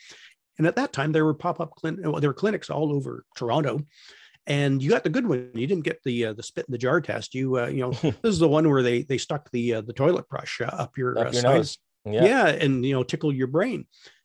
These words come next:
Speaker 1: And, you know,
Speaker 2: <laughs>
Speaker 1: the, uh, which were far more accurate than the, um, than the, uh, uh, the rapid tests.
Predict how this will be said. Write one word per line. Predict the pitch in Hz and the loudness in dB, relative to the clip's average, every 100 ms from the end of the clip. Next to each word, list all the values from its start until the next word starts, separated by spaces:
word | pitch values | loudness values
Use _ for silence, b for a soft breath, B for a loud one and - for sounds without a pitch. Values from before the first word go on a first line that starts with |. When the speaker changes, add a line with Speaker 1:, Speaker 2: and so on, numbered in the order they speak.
| - | -6
Speaker 1:
And, | 147 147 139 139 143 | 0 2 2 2 2
you | 139 | 0
know, | - | 0
Speaker 2:
<laughs> | |
Speaker 1:
the, | 147 131 131 | -2 0 0
uh, | 127 123 123 - 185 | -2 -2 -4 -8 -8
which | 151 - | -8 -6
were | 120 | -6
far | - 160 151 | 0 2 2
more | 123 | 2
accurate | 110 120 - - | 0 -4 -8 -10
than | 117 104 | -10 -6
the, | 104 101 107 | -8 -8 -10
um, | - - 127 139 - - | -10 -10 -10 -10 -10 -6
than | 120 104 | -4 -4
the, | 104 107 110 107 | -8 -10 -10 -12
uh, | - B B B B | -14 B B B B
uh, | - 92 | -8 -6
the | 113 | -4
rapid | 117 135 143 113 | -2 -2 -2 -6
tests. | - 127 - - | -6 -8 -8 -10